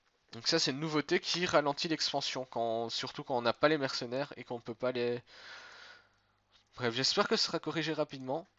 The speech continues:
les mercenaires. On pourrait déclarer la guerre à la Géorgie,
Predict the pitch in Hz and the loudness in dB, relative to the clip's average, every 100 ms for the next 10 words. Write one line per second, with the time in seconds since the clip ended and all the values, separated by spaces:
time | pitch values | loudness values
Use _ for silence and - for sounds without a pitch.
0 | - 127 131 127 120 - 101 110 - - | -16 -12 -8 -6 -6 -6 -4 -6 -6 -14
1 | _ _ _ _ _ _ _ _ - _ | _ _ _ _ _ _ _ _ -20 _
2 | _ _ - _ _ _ _ - _ _ | _ _ -20 _ _ _ _ -20 _ _
3 | _ _ - _ - - - - - - | _ _ -20 _ -20 -20 -20 -20 -20 -20
4 | - 139 - - 160 147 151 147 139 139 | -8 -8 -2 2 4 4 4 6 4 4
5 | 135 131 123 127 117 110 139 | 4 4 4 2 0 -2 -6